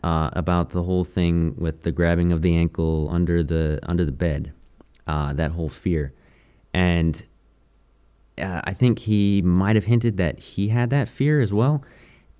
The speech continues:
but he gave her some kinda, uh, encouragement, and I can't remember the phrase, but he gave her some kind of encouragement to tell her that it's okay. And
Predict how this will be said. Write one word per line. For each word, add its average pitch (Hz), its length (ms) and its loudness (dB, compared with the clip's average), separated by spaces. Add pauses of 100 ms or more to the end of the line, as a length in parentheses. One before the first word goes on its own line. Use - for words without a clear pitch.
but 98 240 4
he 101 220 2
gave 110 300 4
her 104 140 0
some 107 200 0
kinda, 98 580 2
uh, 82 300 0
encouragement, 87 640 0
and 80 40 -4
I 78 80 -2
can't 90 200 -4
remember 95 200 0
the 101 60 0
phrase, 80 400 0
but 78 180 -8
he 92 220 -2
gave 107 240 2
her 113 80 2
some 113 160 0
kind 123 180 0
of 123 80 0
encouragement 87 580 0
to - 80 -16
tell 87 320 -2
her 82 280 0
that 73 100 -2
it's 71 180 -4
okay. - 340 -8 (920)
And 104 440 6